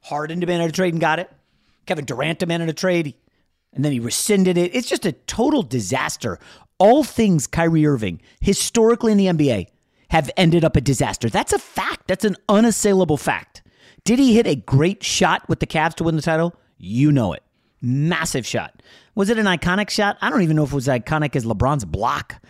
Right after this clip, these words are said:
in transition. That was incredible. The shot was massive. There was still a lot of time on the clock. What, four, uh, final minute, forty-something seconds? Kevin Love played lockdown defense. Yes, he did.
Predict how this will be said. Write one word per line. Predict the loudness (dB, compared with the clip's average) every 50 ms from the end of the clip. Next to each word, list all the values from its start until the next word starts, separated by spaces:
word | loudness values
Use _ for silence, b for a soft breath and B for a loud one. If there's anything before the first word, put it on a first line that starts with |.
| b b b
in | -2 -2
transition. | 0 0 0 0 2 0 -2 -2 -4 -6 -12 -14 -10
That | -4 -2 0 0 2
was | 0 0 0
incredible. | 0 0 0 -2 -6 -8 -14 -20 _ _ -20 _ _ _ _ _ _ _ _ _ -2
The | 0
shot | 2 4 4 4 4 4
was | 0 -2 0
massive. | 0 0 2 0 0 0 0 0 0 -2 B B B B B B B
There | 2
was | 2 2 2
still | 2 4 4 6 6 6 4 4 2 2 0 -2 -2 -4 -4 -4 -4 -2 0
a |
lot | 2 2 2 2 2
of | 2
time | 0 0 2 2
on | 0
the | 0
clock. | 0 -2 -2 -2 0
What, | -2 -2 -2
four, | -2 -2 -2 -2 -2 -2
uh, | -6 -8 -10 -10
final | -4 -2 -2 0 0 0
minute, | 0 0 0 -2 -2
forty-something | 0 0 2 2 2 0 -2 -2 -2 -2 -4
seconds? | -2 -2 -2 -2 0 -2 -2 -2
Kevin | 0 0 2 2 2
Love | 2 2 2 2 0
played | 0 0 0 0 -2
lockdown | -4 -4 -4 -4 -4 -4 -4 -2 0 0 0 0 0
defense. | -2 -2 -2 -2 -6 -6 -6 -8
Yes, | -10 -12 -12 -12
he | -12 -16
did. | -12 -10 -10 -10 -10 -12